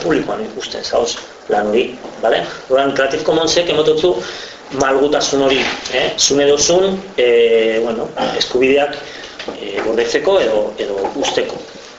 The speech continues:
Eta horrek, suposatuko zuen ez, ba, lehen, eh, ikusi dugun, ez dakit, hona agertzen dan, eh, ba, hori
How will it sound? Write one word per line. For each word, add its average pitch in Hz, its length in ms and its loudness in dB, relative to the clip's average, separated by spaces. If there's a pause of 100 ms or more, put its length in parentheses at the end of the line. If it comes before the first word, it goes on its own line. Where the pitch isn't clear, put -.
Eta 110 380 0
horrek, 143 420 0 (680)
suposatuko 127 500 -2
zuen 135 240 0
ez, 139 140 0
ba, 104 100 -2
lehen, 120 340 -2
eh, 120 320 -2
ikusi - 240 -4
dugun, 127 200 0
ez - 360 -6
dakit, 120 320 -4
hona 117 160 -4
agertzen 110 300 -4
dan, 123 180 -2 (560)
eh, 107 540 0 (760)
ba, 110 120 4
hori 127 180 2